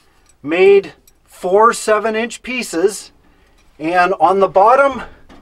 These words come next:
I glued four T-nuts, threaded T-nuts.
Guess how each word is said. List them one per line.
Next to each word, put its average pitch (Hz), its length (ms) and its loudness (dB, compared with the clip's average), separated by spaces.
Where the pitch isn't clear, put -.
I 175 140 2
glued 208 640 0
four 233 640 0
T-nuts, 202 680 -6
threaded 214 520 -2
T-nuts. 190 680 -2